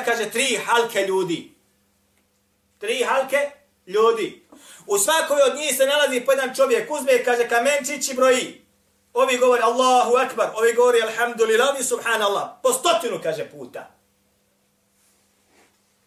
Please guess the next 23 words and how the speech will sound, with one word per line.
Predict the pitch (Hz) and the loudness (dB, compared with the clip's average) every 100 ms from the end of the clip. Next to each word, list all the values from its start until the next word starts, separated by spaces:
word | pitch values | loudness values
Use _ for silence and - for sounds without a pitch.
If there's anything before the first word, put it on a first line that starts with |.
| _ _ _ _ _ _ _ _ _ _ _ _ _ _ _ _ _ _ _ _ _ _ _ _ 147 | _ _ _ _ _ _ _ _ _ _ _ _ _ _ _ _ _ _ _ _ _ _ _ _ -20
Mi | 165 | -18
to | 185 | -16
imamo | 165 - | -16 -16
svaki | 170 131 | -16 -14
dan. | 131 151 - _ _ _ _ _ _ _ _ | -12 -12 -12 _ _ _ _ _ _ _ _
Po | 104 | -20
trideset | 131 147 127 117 | -20 -18 -18 -18
tri | 190 113 | -18 -18
puta. | 110 113 113 92 _ _ _ _ _ _ _ _ _ _ _ _ _ _ _ _ _ _ _ _ _ - | -20 -20 -20 -20 _ _ _ _ _ _ _ _ _ _ _ _ _ _ _ _ _ _ _ _ _ -4
Osnova | 220 277 277 240 233 | -2 0 0 -2 -2
postoji | 220 302 349 320 - | -4 0 0 -2 -6
da | 180 | -4
je | 196 | -2
Allahov | 247 240 | 0 0
poslanik | 233 - 247 226 | -2 -4 -4 -4
sallallahu | 220 202 214 233 | -6 -2 -2 -2
alejhi | 220 | -2
ve | 190 | -4
sellem | |
vikrio | 165 196 240 247 233 | -4 -8 -2 0 0
nakon | 220 214 | -2 -4
namaza. | 190 180 175 170 - _ _ _ | -6 -2 -2 -4 -12 _ _ _
Tako. | _ 139 143 | _ -20 -20